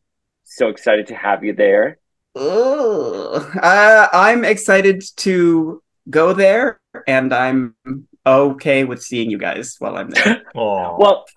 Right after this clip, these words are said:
Speaker 3: That's as
Speaker 1: this
Speaker 3: good
Speaker 1: is
Speaker 3: as we could have hoped for.
Speaker 2: Yeah.
Speaker 1: This is the first time we're gonna be meeting Sean.
Speaker 3: Yeah.
Speaker 2: Oh, that's,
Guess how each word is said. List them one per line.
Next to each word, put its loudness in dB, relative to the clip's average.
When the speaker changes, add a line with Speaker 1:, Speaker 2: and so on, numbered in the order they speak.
Speaker 3:
That's 4
as 6
Speaker 1:
this 4
Speaker 3:
good 8
Speaker 1:
is 4
Speaker 3:
as -2
we 2
could 2
have 0
hoped -2
for. -4
Speaker 2:
Yeah. -2
Speaker 1:
This 0
is 0
the 2
first 0
time 2
we're 2
gonna -4
be -2
meeting -6
Sean. -8
Speaker 3:
Yeah. -6
Speaker 2:
Oh, 2
that's, -8